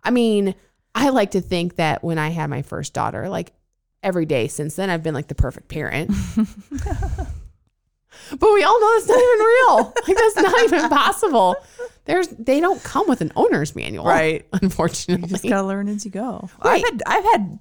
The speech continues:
Speaker 2: days, I mean, we're talking about parenting. I've had days where I'm a terrible parent. And,
Speaker 1: Oh,
Speaker 2: but
Speaker 1: yeah.
Speaker 2: you just, you keep, you keep trucking.
Speaker 1: Yeah.
Speaker 2: You know,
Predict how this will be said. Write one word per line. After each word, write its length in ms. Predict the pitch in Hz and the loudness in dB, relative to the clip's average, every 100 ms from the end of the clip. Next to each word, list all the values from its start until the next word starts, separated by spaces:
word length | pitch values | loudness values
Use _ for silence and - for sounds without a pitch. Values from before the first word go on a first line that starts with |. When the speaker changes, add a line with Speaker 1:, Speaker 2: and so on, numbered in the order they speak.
| _ | _
Speaker 2:
days, 420 | 180 185 254 302 - | -2 0 0 -4 -4
I 80 | 202 | -4
mean, 260 | 196 190 | -4 -6
we're 80 | 208 | -6
talking 140 | 208 214 | -4 -4
about 160 | 185 | -4
parenting. 460 | - 202 277 196 202 | -6 -6 -8 -8 -8
I've 80 | 240 | -8
had 100 | 226 | -6
days 180 | 208 | -6
where 80 | 226 | -6
I'm 80 | 208 | -8
a 40 | 226 | -10
terrible 400 | - 214 247 165 | -10 -10 -8 -8
parent. 340 | 190 190 - - | -8 -8 -12 -6
And, 120 | 415 | -2
Speaker 1:
Oh, 20 | |
Speaker 2:
but 160 | 403 440 | -2 0
Speaker 1:
yeah. 80 | 302 | 0
Speaker 2:
you 40 | |
just, 200 | 240 - | -2 -6
you 140 | 202 214 | -6 -6
keep, 220 | - - | -6 -6
you 140 | 180 180 | -6 -4
keep 220 | 302 - | -4 -4
trucking. 560 | - 180 - 80 190 - _ _ - | -2 -2 -2 -4 -6 -8 _ _ -4
Speaker 1:
Yeah. 80 | 339 | 0
Speaker 2:
You 60 | |
know, 280 | 175 165 226 | 2 0 -2